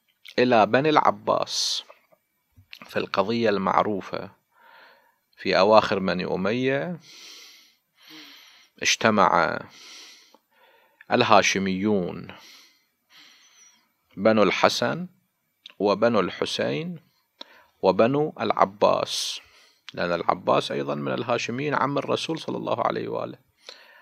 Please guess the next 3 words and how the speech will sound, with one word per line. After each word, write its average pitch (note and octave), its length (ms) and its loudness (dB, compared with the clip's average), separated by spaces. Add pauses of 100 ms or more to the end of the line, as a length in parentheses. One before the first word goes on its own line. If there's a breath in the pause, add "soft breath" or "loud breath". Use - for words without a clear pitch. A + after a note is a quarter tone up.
(140 loud breath)
هؤلاء B2+ 380 6
اجتمعوا، G#2 720 2 (3750 soft breath)
رأيهم C#3+ 840 8